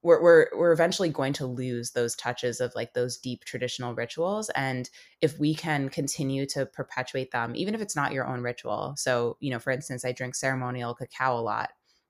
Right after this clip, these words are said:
Um, I love sitting for tea ceremony, and those aren't necessarily my direct traditions, but the fact that I'm continuing those on and, and keeping the light shed on them is important so that we can just keep that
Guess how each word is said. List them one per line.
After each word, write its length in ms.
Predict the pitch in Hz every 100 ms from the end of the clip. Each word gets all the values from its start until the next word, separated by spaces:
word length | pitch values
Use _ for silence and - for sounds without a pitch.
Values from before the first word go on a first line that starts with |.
| _
Um, 240 | 127 123 113
I 60 |
love 180 | 131 131
sitting 300 | - 131 123
for 140 | - 123
tea 260 | - 151
ceremony, 640 | 147 120 123 - - 156 - - _ 151
and 120 | 151
those 160 | 165
aren't 200 | 180 170
necessarily 720 | 135 131 143 - 135 127 127 123
my 580 | 120 117 120 123 123 -
direct 540 | 131 120 107 - - -
traditions, 640 | - 143 - - 214 247 233
but 160 | 156
the 60 | -
fact 260 | - 135 151
that 100 | 151
I'm 180 | 131
continuing 640 | 135 139 - 123 127 123 120
those 200 | 120 -
on 280 | 107 113
and, 240 | 139 127 117
and 200 | 127 120 -
keeping 520 | - 147 147 135 135 - _ _ _
the 100 | 143
light 340 | 131 117 127 -
shed 260 | - 117
on 220 | - 151
them 320 | 170 185 202 202 _ _ _ -
is 360 | 147 139 131
important 680 | - 135 - 147 - 120 -
so 100 | 143
that 80 | -
we 100 | 131
can 200 | 135 131
just 340 | 127 - -
keep 300 | - 147 143
that 320 | 135 123 113